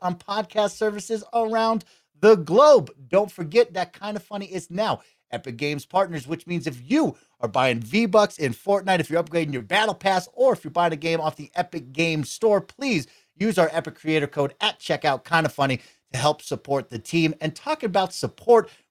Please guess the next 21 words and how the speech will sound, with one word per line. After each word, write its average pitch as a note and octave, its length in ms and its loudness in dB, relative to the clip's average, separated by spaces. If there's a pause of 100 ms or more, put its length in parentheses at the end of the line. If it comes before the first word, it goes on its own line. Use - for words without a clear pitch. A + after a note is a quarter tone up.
(100)
we - 60 -10
wanna D4+ 140 0
give G#3 160 0
a F3 40 -2
big F#3+ 300 -2
thank F#3 260 -2
you D#3 100 -12
to F3 260 -6
all G3 400 4 (200)
of C#3+ 120 -4
our C3 100 2
Patreon C#3 540 -2
best C3+ 240 -2
friends B2+ 280 -4
out B2+ 200 0
there, C3+ 160 -2
whether D3 180 0
you're C3 80 -4
supporting C#3 460 -2
on B2 100 0
Patreon, D3+ 640 0